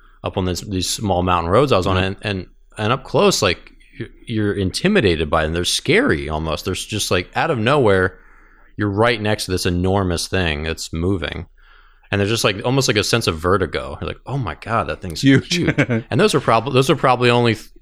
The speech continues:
Speaker 1: three megawatt, maybe two and a half megawatt.
Speaker 2: Yeah.
Speaker 1: That's, that's pretty much the standard.
Speaker 2: Yeah.
Speaker 1: That's what I assume they probably
Speaker 2: Yeah.
Speaker 1: were.
Speaker 2: Probably, yeah.
Speaker 1: And then just ha-, see these, I'd love to see one of these four-, fourteen megawatt
Speaker 2: Well
Speaker 1: ones in person, but of course they're all gonna be offshore.
Speaker 2: Right.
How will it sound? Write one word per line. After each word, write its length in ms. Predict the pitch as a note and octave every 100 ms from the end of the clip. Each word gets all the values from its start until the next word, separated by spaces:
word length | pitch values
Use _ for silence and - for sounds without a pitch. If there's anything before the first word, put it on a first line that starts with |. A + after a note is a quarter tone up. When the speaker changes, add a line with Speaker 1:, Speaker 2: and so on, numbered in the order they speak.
| - -
Speaker 1:
three 240 | A2 A2
megawatt, 640 | A2 A2+ A#2+ B2+ C#3+ - B2
maybe 340 | B2+ D3 F#3
two 180 | - -
and 60 | A2+
a 40 |
half 160 | A#2 A2
megawatt. 140 | A2+ C#3
Speaker 2:
Yeah. 60 | C#3+
Speaker 1:
That's, 180 | B2 -
that's 180 | A#2 -
pretty 160 | A#2+ G#2+
much 120 | -
the 80 | F#2+
standard. 260 | - A2
Speaker 2:
Yeah. 40 | G#2+
Speaker 1:
That's 160 | F#2+ -
what 160 | G2+
I 20 |
assume 260 | F#2+ - A#2+
they 100 | G2
probably 280 | G2+ F#2 E2+
Speaker 2:
Yeah. 80 | G2+
Speaker 1:
were. 300 | A2 F#2 - _ - -
Speaker 2:
Probably, 340 | G#2 F#2+ F2+
yeah. 120 | F2+ F2+
Speaker 1:
And 140 | G#2
then 340 | A#2+ C3 C3+ -
just 300 | B2+ - -
ha-, 140 | B2 -
see 180 | - C3
these, 260 | B2 A2 -
I'd 160 | A2+
love 160 | A#2 C3+
to 60 | G#2
see 100 | F2+
one 100 | F2
of 60 |
these 120 | E2 D#2+
four-, 220 | F2+ D#2+ - -
fourteen 640 | - F2+ E2+ E2+ D#2+ D#2 - -
megawatt 280 | E2 E2+
Speaker 2:
Well 140 | G#2+ D3
Speaker 1:
ones 200 | - -
in 60 | D#2+
person, 320 | F2 E2 D#2+
but 160 | E2+ F2
of 500 | - - - - -
course 220 | A#2+ A#2+
they're 100 | A#2+
all 100 | A2
gonna 120 | G#2+
be 120 | G2
offshore. 420 | F#2+ F2+ - - A#2+
Speaker 2:
Right. 220 | A#2